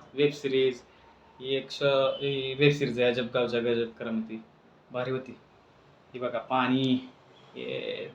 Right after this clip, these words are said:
दंगल, हे फ्रीडम. आणि हे बघा, हे यद्या. आणि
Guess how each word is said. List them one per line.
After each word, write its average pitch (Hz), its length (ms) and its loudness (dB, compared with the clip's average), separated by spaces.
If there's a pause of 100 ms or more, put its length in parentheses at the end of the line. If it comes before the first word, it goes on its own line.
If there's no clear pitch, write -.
दंगल, 131 600 4 (1300)
हे 131 380 -2
फ्रीडम. 143 300 4 (1040)
आणि 143 220 4 (380)
हे 156 60 6
बघा, 151 200 8
हे 160 520 8
यद्या. 151 300 10 (1160)
आणि 120 760 -6